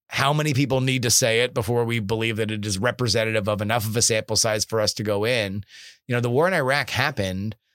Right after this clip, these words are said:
because there was a very well-connected, educated community of expatriates, Iraqi expatriates that were living in D C and London and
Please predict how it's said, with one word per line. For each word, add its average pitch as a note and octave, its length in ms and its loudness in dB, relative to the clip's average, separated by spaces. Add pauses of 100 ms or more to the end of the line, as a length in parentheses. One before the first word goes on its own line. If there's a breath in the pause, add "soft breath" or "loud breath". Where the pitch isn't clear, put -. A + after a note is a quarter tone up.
(280)
because A2+ 640 0 (120)
there A#2+ 340 0
was A2 520 0
a A2 160 0
very A#2+ 800 0 (360)
well-connected, A2+ 1080 -2 (220)
educated A2 840 0 (380)
community B2 840 0
of G#2+ 580 -2 (220)
expatriates, A2 720 0
Iraqi G#2 440 0
expatriates G#2+ 720 -4 (300)
that G#2+ 80 -2
were G2 120 -2
living A2+ 320 0
in G2+ 280 -4 (280)
D B2 160 0
C A2+ 520 0 (120)
and A#2 200 0
London F#2+ 540 -2 (600)
and G#2+ 380 -2